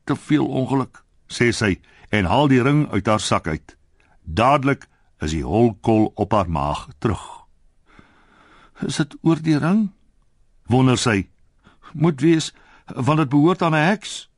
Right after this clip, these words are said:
Toe Nobomi eindelijk by die skool aankom, skryf die klas 'n toets. Sy het vergeet om daarvoor te leer.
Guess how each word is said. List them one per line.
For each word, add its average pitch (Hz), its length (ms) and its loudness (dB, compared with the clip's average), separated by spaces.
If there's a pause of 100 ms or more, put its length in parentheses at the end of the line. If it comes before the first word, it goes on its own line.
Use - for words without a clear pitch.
(1040)
Toe 160 120 2
Nobomi 175 460 2
eindelijk 170 360 2
by 156 80 0
die 151 100 0
skool 120 360 0
aankom, 90 400 -2 (220)
skryf 127 400 0
die 101 120 0
klas 139 340 0
'n 113 180 -4
toets. - 400 -2 (400)
Sy - 260 -2
het - 140 -2
vergeet 190 580 0
om 208 120 0
daarvoor 196 460 2
te 180 160 0
leer. 180 460 0